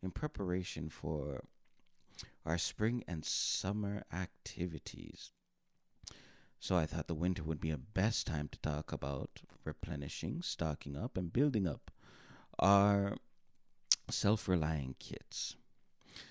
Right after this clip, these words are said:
And these kits can range from all sorts of different things, from get-home bags to bug-out bags to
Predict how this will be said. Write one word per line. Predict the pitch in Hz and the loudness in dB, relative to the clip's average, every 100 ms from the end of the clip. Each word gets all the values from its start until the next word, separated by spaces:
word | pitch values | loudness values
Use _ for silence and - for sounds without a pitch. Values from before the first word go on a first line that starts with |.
| - - | -12 -4
And | 85 | -2
these | 80 90 - | 0 0 0
kits | - 92 82 - | 0 0 0 -4
can | - 78 | -4 0
range | 78 90 101 98 | 2 4 6 4
from | - 87 78 | 2 0 2
all | 85 101 95 | 4 4 2
sorts | - 107 - | 2 0 0
of | 78 | -2
different | 95 - 90 82 | -2 -2 -2 -2
things, | 92 107 123 143 | 0 0 0 -4
from | - - 85 80 76 78 - - - - - | -6 -4 -2 -2 -4 -6 -10 -18 -20 -20 -6
get-home | - 104 95 104 101 101 | 2 2 4 2 4 2
bags | 92 92 101 107 110 113 - - - - | 2 2 2 0 -2 -4 -6 -8 -10 -8
to | 85 | -8
bug-out | 131 98 104 110 107 | 0 2 6 4 4
bags | - 87 107 110 110 - | 2 0 0 -2 -4 -6
to | - - 73 - | -6 -6 -6 -8